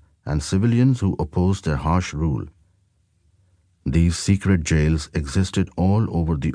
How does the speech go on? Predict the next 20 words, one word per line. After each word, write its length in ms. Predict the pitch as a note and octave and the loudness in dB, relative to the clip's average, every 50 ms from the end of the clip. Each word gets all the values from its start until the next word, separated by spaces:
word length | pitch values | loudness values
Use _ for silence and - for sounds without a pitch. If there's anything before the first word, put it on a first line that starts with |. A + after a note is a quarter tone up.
| E2+ | 0
occupied 500 | E2+ - - E2 - - D#2+ D#2+ D2 C#2 | -2 0 -2 -4 -2 0 -2 0 0 0
land. 400 | C#2+ C#2 C2+ C2 B1 A1+ A1+ - _ _ _ _ _ _ _ _ _ _ _ _ _ _ _ _ _ _ _ _ _ _ _ _ - | -2 0 0 0 -2 -4 -6 -10 _ _ _ _ _ _ _ _ _ _ _ _ _ _ _ _ _ _ _ _ _ _ _ _ -2
Colonel 320 | - F2+ F2 F2 E2+ D#2+ | 2 4 4 6 4 4
Bukti 380 | C#2 E2 A#2 G#2 - - B2 C#3 B2+ F#2+ | 2 0 0 0 0 0 0 0 2 2
gave 180 | F#2+ G2 G2 F#2 | 2 2 2 2
his 160 | F#2 E2 D2+ | 0 0 0
men 320 | D2 D2 D#2 D#2 E2 A2 - | 0 0 2 2 2 0 0
a 80 | D2+ D2+ | -2 -6
pep 300 | - - F2 E2 - - | -6 -2 -4 -4 -4 -4
talk. 340 | - C2 B1 - - - _ _ _ _ _ _ _ _ _ _ _ _ _ _ _ _ _ _ _ _ _ _ - | -6 -6 -6 -6 -10 -20 _ _ _ _ _ _ _ _ _ _ _ _ _ _ _ _ _ _ _ _ _ _ -2
"When 240 | D#2+ F#2+ A2 A#2+ A#2+ | 2 4 6 6 6
do 80 | C3 B2+ | 6 6
we 80 | C3 C3 | 6 6
attack, 380 | B2 G#2+ - B2+ C3+ B2+ - - | 4 4 4 2 2 2 0 0
Colonel 340 | G2 F#2+ F#2+ F#2+ F#2 F2+ - | 2 4 4 4 4 2 2
Saab?" 280 | F#2+ F#2 G2+ A2 B2+ - _ _ _ _ _ _ _ _ _ _ _ _ _ _ _ _ _ _ _ - - A2+ | 2 2 2 0 -2 -4 _ _ _ _ _ _ _ _ _ _ _ _ _ _ _ _ _ _ _ -2 2 2
"In 80 | A#2+ A#2+ A#2 | 4 4 4
an 60 | A#2 | 4
hour, 300 | A#2 A#2+ B2 A#2+ A#2+ G2 | 4 4 4 2 2 0
Shamsher, 580 | E2 - - E2+ E2 D#2+ - F2+ F2+ G2 F#2 | 0 0 -2 -2 -2 0 0 0 0 0 0